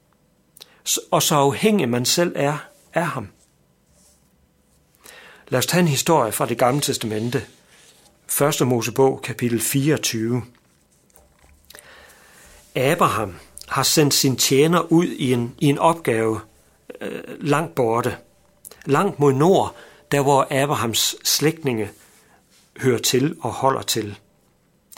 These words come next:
Tjeneren skulle rejse afsted for at finde en kone til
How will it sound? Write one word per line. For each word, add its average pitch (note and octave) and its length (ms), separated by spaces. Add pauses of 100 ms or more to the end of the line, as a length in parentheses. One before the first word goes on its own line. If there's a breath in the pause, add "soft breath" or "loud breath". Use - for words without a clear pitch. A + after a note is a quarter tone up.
(760 loud breath)
Tjeneren D#3+ 440
skulle C3+ 200
rejse B2 240
afsted D#3+ 320
for F3 160
at - 80
finde E3+ 280
en B2 100
kone D#3+ 480
til - 160